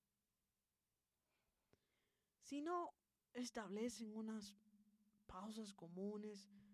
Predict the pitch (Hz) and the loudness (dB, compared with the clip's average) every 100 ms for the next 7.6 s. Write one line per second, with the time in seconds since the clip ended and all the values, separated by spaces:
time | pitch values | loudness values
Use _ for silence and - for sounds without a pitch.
0 | - - - - 285 277 - 240 208 226 | -20 -20 -8 -2 0 -2 2 2 2 0
1 | 220 220 202 175 175 165 190 196 190 - | 0 -2 -4 -8 -8 -4 0 0 0 -2
2 | 240 220 214 190 - 202 196 175 - 202 | -4 -2 -2 -2 0 -2 -2 -6 0 4
3 | 214 208 220 208 202 - - - 190 196 | 4 2 -4 -4 -6 -10 -14 -4 2 4
4 | 262 269 214 220 208 220 214 208 208 254 | 4 2 0 -2 0 -2 -4 -6 -6 0
5 | 277 294 247 214 202 202 220 208 208 196 | 2 2 -2 -4 -4 -4 -8 -4 -4 -4
6 | 208 202 185 196 185 175 165 180 180 185 | -4 -4 -6 -6 -6 -4 -6 -6 -8 -10
7 | - 202 220 240 277 | -4 -2 0 2 2